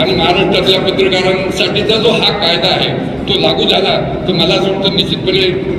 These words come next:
महाराष्ट्रातले पत्रकार आपल्या कायमस्वरूपी आपल्या ऋणात राहतील. महाराष्ट्रात, महाराष्ट्र सरकारनं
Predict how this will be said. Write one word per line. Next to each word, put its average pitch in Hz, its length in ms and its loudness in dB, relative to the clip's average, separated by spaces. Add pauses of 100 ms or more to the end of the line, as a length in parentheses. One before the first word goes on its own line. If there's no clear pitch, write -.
महाराष्ट्रातले 175 520 0
पत्रकार 185 420 0
आपल्या 170 380 2
कायमस्वरूपी 175 680 2
आपल्या 165 280 0
ऋणात 156 320 0
राहतील. - 300 -2 (1000)
महाराष्ट्रात, 202 480 0 (580)
महाराष्ट्र 202 460 0
सरकारनं 226 840 0